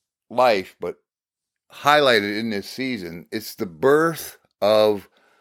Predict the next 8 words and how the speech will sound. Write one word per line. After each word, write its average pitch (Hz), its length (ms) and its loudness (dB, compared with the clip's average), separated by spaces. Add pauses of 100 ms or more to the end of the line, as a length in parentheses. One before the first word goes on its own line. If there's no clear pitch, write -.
(240)
the - 80 -10
Savior, 120 640 2
Emmanuel, 123 1080 2
God 135 540 2 (180)
with 113 260 -2
us, 69 360 -12
Jesus 117 360 -8
Christ. 92 480 -2